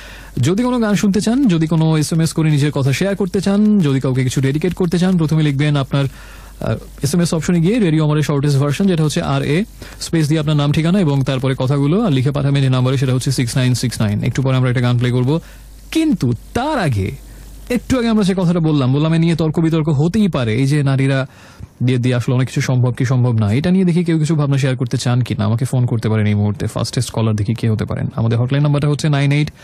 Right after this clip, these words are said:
নাইন থ্রি ট্রিপল সিক্স। সবার আগে যিনি phone দিবেন, তার সাথে একটু আলাপ সালাপ করা যাক এই বিষয় নিয়ে। আহ, so আমি ওয়েট করছি ফোনের জন্য, <laughs> দেখা যাক কার ফোনটা সবার আগে আসে।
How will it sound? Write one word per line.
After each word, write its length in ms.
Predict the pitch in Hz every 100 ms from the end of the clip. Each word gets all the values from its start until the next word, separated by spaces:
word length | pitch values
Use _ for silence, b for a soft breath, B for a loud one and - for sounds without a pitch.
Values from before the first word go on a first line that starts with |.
| B B B -
নাইন 240 | 117 127
থ্রি 320 | 127 135 120 123 - - -
ট্রিপল 340 | - 123 98
সিক্স। 340 | 107 - - -
সবার 280 | 117 113 120
আগে 100 | 113
যিনি 140 | 120
phone 200 | 117 135
দিবেন, 200 | 139 196 - B B B B -
তার 80 |
সাথে 180 | 180 208
একটু 140 | 190 196
আলাপ 160 | 170
সালাপ 220 | - 170
করা 180 | - 165
যাক 100 | 180
এই 120 | 139
বিষয় 220 | 131 127 139
নিয়ে। 180 | 160 247 - B B B B - -
আহ, 120 | 113
so 140 | 113
আমি 120 | 117
ওয়েট 160 | 117 123
করছি 200 | 135 151
ফোনের 240 | 156 151
জন্য, 340 | 151 175 - 208
<laughs> 40 |
দেখা 200 | 185 -
যাক 160 | 151 147
কার 140 | 127
ফোনটা 260 | 131 131 127
সবার 280 | 123 113 107
আগে 220 | 101 101
আসে। 240 | - -